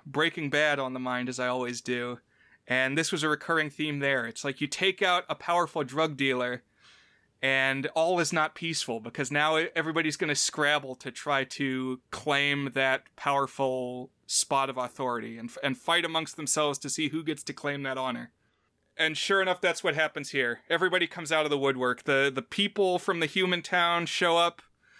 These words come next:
and the elves from the elf town show up, and, of course, this dragon accumulated his treasure from many sources over many years, and so everybody's got kind of a hereditary claim on some share of the gold.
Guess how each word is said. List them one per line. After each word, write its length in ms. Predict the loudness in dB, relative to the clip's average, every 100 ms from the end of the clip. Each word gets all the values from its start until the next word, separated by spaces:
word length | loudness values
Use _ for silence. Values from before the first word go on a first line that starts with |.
| -20 -20 _
and 260 | 0 0 0
the 160 | 0
elves 420 | 2 2 0 -4 -6
from 220 | -4 0
the 100 | 2
elf 240 | 2 0
town 340 | -6 -4 -4 -6
show 280 | 0 2 4
up, 280 | 2 0 -12 _ -8
and, 540 | -2 0 2 2 0 0
of 140 | -2
course, 360 | 0 2 2 0
this 220 | -2 -2
dragon 480 | 0 2 2 2 -2
accumulated 840 | -2 -4 0 2 2 4 2 2
his 200 | 0 0
treasure 360 | 0 0 0 -2
from 200 | 0 0
many 240 | 2 2
sources 480 | 0 0 0 0 0
over 240 | 0 2 2
many 240 | 2 2
years, 420 | 2 2 2 0 -6 -12 -14 -4
and 140 | -2 0
so 160 | 0
everybody's 680 | 2 2 2 2 2 2 0
got 460 | 0 2 2 -2 -14 _ _ _ _
kind 260 | -2 2 2
of 100 | 2
a 80 | 0
hereditary 800 | -2 0 2 2 0 0 2 0
claim 500 | 0 0 2 2 2
on 140 | 2
some 240 | 2 2 0
share 380 | 2 2 2
of 60 | 2
the 80 | 0
gold. 560 | 2 4 4 2 -2